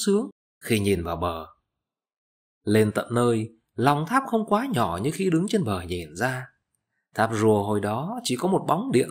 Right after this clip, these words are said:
tầng trên cùng, nên chúng tôi ở tầng dưới,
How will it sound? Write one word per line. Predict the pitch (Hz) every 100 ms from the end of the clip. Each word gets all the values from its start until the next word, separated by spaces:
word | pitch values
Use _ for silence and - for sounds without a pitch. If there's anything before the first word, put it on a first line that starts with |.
| -
tầng | 104 101
trên | 165
cùng, | 160 104 85 85 _ _ _
nên | 98 104 107
chúng | 107 117
tôi | 160 147
ở | - 107
tầng | 107 107
dưới, | 104 120